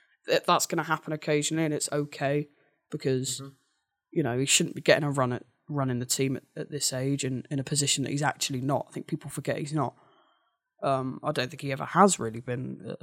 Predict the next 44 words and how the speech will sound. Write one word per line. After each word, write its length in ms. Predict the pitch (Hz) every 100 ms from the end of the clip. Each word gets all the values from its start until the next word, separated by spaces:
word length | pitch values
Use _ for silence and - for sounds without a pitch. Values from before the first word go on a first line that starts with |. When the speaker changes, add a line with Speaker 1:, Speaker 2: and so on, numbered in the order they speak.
| - -
Speaker 1:
a, 40 |
a 40 | 151
left 260 | 131 -
wing 240 | 147 143 135
back 260 | 147 143
or 80 | 139
a 40 | 127
left 260 | 139 -
back. 240 | 139 147 -
He's 340 | 127 - - - -
sort 280 | 247 - 147
of 60 | 156
a, 240 | 127 139 _ _ _ _ _ _ _ -
I 60 | 147
think 280 | - 147 -
he's 120 | 139
a 60 |
sort 160 | - -
of 60 | -
future 260 | 151 -
central 400 | 131 - 139 139
midfielder. 560 | 127 123 147 139 127 135 - _
Um, 360 | - - 58 - _ _ _ - - _ _ _ _
so 380 | - - 113 113 -
I, 220 | 139 147
I 40 |
think 280 | 151 - 170
he 100 | -
copes 420 | 151 151 - -
well. 380 | 143 131 135 139 _ _ _ _ _ _ _ _ _
Um, 440 | - - 60 - - _
but 180 | - -
yeah, 220 | - 113 -
he, 140 | 156 139 -
he 100 | 147
was 160 | 139
exposed. 560 | 139 - - - - -
So 220 | - - -
four. 400 | - 143 - - _ _ _ _ _ _ _ -
Speaker 2:
And 100 | 131
while 140 | 135
we're 140 | 123 117
here, 160 | 120
Sessegnon? 640 | 123 - 131 139 139 143